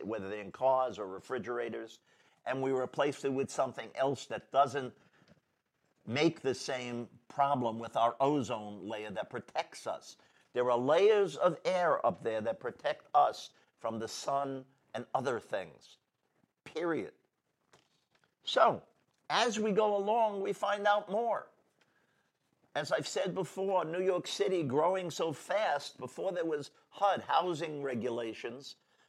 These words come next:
they were dealing with people streaming in to find jobs in this modern world in the seventeen hundreds and stuff, and then into the eighteen hundreds, New York came up with what they called tenement laws. These were housing laws to say,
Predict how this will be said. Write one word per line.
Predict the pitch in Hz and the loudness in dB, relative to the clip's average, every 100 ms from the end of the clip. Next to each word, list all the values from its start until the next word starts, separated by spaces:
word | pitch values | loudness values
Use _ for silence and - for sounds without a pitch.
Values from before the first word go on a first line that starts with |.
| _ _ _ _ | _ _ _ _
they | - 165 | -2 2
were | 214 | 4
dealing | 165 180 190 185 165 156 | 4 4 2 2 0 -4
with | 147 | -4
people | - 190 196 165 | -8 -6 -2 -2
streaming | - - 165 185 196 190 180 | -4 -4 -4 -2 -4 -4 -4
in | 185 190 | -4 -2
to | 170 | -4
find | - 160 175 175 156 | 0 0 0 -2 0
jobs | 135 180 208 151 139 123 | 4 4 4 0 -2 -6
in | - 135 | -8 -6
this | 131 123 - - _ _ - | -6 -6 -10 -14 _ _ -8
modern | 107 123 156 190 180 160 | 2 6 8 6 6 6
world | 170 190 175 131 120 113 | 6 6 6 4 2 0
in | 120 | -4
the | 120 | -2
seventeen | - 143 147 143 151 147 | 0 0 0 -6 -6 -4
hundreds | 147 175 160 117 98 - | -2 -2 0 -2 -4 -12
and | 110 | -14
stuff, | 87 - 113 - _ _ _ _ _ _ - | -8 -2 -2 -2 _ _ _ _ _ _ -2
and | 131 127 127 123 | 0 2 0 -4
then | 113 135 143 | -4 -4 -4
into | 143 | -6
the | 139 143 | -4 -2
eighteen | 156 180 170 | -2 0 -2
hundreds, | 143 143 147 | -2 -4 -2
New | 160 190 | -2 2
York | 180 170 165 | 4 4 2
came | - 165 | -2 0
up | 165 143 | 0 0
with | 143 127 | -4 -2
what | 143 156 | -2 -2
they | 147 | -4
called | - 156 139 | 2 2 2
tenement | - 165 156 131 - | 0 0 0 -6 -6
laws. | 107 98 90 80 - _ _ _ _ _ - | -6 -6 -8 -16 -20 _ _ _ _ _ -2
These | 165 202 170 | 0 0 -2
were | 170 | -2
housing | - 170 190 202 170 156 | -2 -2 0 0 0 0
laws | 135 135 139 - | 2 2 2 -2
to | 127 | -8
say, | - - 185 143 117 | -2 2 4 4 0